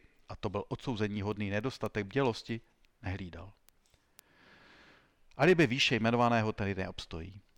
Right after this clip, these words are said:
Podezření zůstávalo, ba obrovsky narůstalo.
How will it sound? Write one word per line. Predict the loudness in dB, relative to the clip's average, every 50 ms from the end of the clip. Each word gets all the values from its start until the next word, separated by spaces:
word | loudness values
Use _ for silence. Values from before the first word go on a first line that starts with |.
| -20 -12 -4
Podezření | -2 0 2 2 0 0 0 -2 -2 -2 -2
zůstávalo, | -4 -6 -10 -8 -2 2 4 4 4 4 4 2 2
ba | 0 -2 -4 -4 -4 -4
obrovsky | -6 -4 -2 -4 -4 -4 -6 -8 -6 -4
narůstalo. | -4 -4 -4 -6 -10 -12 -10 -8 -8 -8 -10 -14